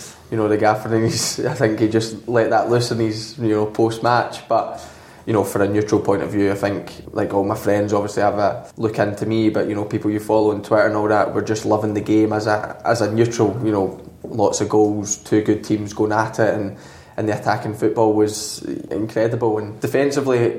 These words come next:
you know, even though there was seven goals, there was still, you know, a lot of big challenges,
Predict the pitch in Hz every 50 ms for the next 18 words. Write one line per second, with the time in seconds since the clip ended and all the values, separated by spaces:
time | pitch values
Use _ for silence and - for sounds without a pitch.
0 | - 123 120 123 120 120 120 120 117 117 113 113 110 107 - 131 120 117 110 117
1 | 131 135 131 127 117 113 113 113 - 123 120 120 117 117 113 117 113 110 113 117
2 | 104 - 120 113 113 - 131 110 113 117 120 117 117 120 120 117 113 107 - -
3 | - -